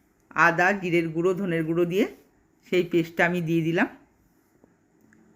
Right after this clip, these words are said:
এবার ভালো করে নেড়ে চেড়ে কষিয়ে নেব। এই সময় গ্যাসের স্টিমটা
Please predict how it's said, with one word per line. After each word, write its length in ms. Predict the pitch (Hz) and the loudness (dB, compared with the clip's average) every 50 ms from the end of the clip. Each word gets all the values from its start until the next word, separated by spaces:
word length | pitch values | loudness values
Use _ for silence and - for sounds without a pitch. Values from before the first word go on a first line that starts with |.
| _ _ _ _ _ _ - - - 170 | _ _ _ _ _ _ -16 -6 -2 2
এবার 160 | 165 185 208 | 2 2 2
ভালো 340 | 202 208 175 165 165 170 175 175 | 2 2 2 2 2 4 2 2
করে 200 | - 185 190 202 | 0 0 0 0
নেড়ে 240 | 196 180 165 165 165 | -2 -2 -2 -2 -2
চেড়ে 220 | 165 - 185 220 370 - - | -2 0 2 2 2 2 2
কষিয়ে 360 | 190 175 - - 175 156 143 | 0 0 0 0 -2 0 0
নেব। 180 | 143 135 123 135 151 | 0 -2 0 0 2
এই 140 | 165 170 | 2 0
সময় 300 | 170 - 208 190 196 196 | 0 -2 -2 0 0 2
গ্যাসের 340 | 175 170 160 160 - 202 202 | 2 2 0 0 0 -4 -4
স্টিমটা 520 | 196 - - - 185 180 185 180 - 226 | -4 -6 -8 -6 -4 -4 -4 2 2 2